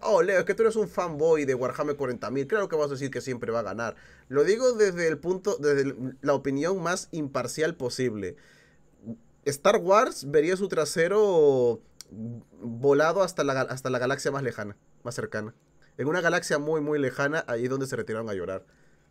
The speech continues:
Anakin sería sacrificado al emperador el primer <laughs> día. Es que es eso, es que es eso. El nivel de poder de Warhammer está completamente desproporcionado en comparación a Star Wars. En Star Wars la máxima... oh,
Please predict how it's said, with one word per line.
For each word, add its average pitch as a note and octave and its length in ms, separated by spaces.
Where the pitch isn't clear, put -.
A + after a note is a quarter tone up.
Anakin B2 420
sería A#2+ 440
sacrificado A#2+ 480
al A#2+ 80
emperador A2 400
el A#2 80
primer A2 320
<laughs> - 100
día. - 180
Es D#3+ 100
que A3 100
es E3+ 120
eso, D#3+ 320
es C3 80
que F3+ 80
es E3+ 80
eso. D3 300
El D3 140
nivel D#3+ 260
de G3 80
poder G#3 240
de G#3+ 80
Warhammer F3 480
está E3 240
completamente F3 800
desproporcionado C#3 720
en D3 40
comparación C#3+ 520
a D3+ 40
Star B2+ 220
Wars. B2 320
En C#3 120
Star D3 240
Wars F3+ 320
la E3 140
máxima... E3 640
oh, G3+ 300